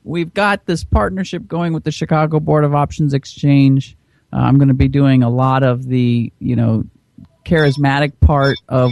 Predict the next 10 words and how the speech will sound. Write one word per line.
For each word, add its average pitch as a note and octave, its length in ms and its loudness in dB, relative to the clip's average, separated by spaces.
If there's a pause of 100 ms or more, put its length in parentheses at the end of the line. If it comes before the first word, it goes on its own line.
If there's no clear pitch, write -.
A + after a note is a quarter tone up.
(120)
working C#3 460 -2
with B2+ 260 2
the, B2 280 0
uh, A2+ 440 2 (760)
uh, A2+ 460 -4
kids D#3 300 -2
there C#3+ 240 2
in C3 100 2
Chicago. C3+ 760 -2 (920)
Um, A#2 680 -2